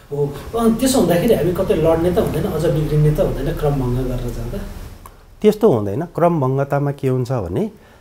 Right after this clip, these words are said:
Speaker 2: जस्तो हामीले पुरा, अ, के अरे, नयाँ निर्माण गर्दाखेरि नभत्काई निर्माण हुँदैन भन्छौँ, होइन?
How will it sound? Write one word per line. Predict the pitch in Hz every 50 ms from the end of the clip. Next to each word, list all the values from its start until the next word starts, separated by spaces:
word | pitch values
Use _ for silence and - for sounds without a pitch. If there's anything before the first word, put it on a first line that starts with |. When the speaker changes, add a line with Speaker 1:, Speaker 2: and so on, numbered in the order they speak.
| _ _ 123
Speaker 2:
जस्तो | 139 139 139 - 147 143 139
हामीले | 107 92 98 107 113 127 131 127 127
पुरा, | 131 - 135 131 131 131 127
अ, | 101 - - - - - - - - - 107 107 107 110 110
के | 110 - - 135
अरे, | 131 123
नयाँ | 117 123 135 143 147 143
निर्माण | 139 131 131 127 131 131 127 127 123
गर्दाखेरि | 120 120 120 113 120 117 - - 110 110 123 127 123
नभत्काई | 127 143 135 120 123 123 - - - 135 127 127
निर्माण | 127 131 131 123 120 123 120 120 117
हुँदैन | 101 98 98 107 110 113 117 123 117
भन्छौँ, | 110 101 98 104 104 101 - 120 117 113 117
होइन? | 107 90 92 156